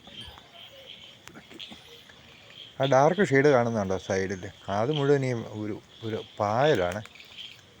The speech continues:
എണ്ണപ്പായൽ പോലൊരു സാധനം. അതിനടിയിലോട്ട് മീൻ ഓടി കയറി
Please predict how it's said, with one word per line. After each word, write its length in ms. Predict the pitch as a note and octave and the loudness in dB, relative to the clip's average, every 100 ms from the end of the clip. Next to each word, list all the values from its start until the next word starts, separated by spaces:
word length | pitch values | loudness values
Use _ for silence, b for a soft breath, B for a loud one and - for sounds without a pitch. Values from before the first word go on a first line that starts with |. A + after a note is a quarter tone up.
| - - | -20 -6
എണ്ണപ്പായൽ 540 | B2 B2 C#3 C#3 C3 A#2 | -6 0 4 4 4 4
പോലൊരു 260 | G#2+ G2 F#2 | 2 -4 -6
സാധനം. 360 | G2+ A2 G2+ - - - - - - - - - A2 | -6 -6 -8 -14 -20 -20 -20 -20 -20 -20 -20 -12 -4
അതിനടിയിലോട്ട് 600 | B2+ D#3 C3 D3 D3+ C3+ A#2 | 0 2 2 4 2 2 -4
മീൻ 100 | A#2+ A#2+ | -4 -4
ഓടി 120 | A2+ G2+ | -4 -6
കയറി 240 | - A2 | -4 -4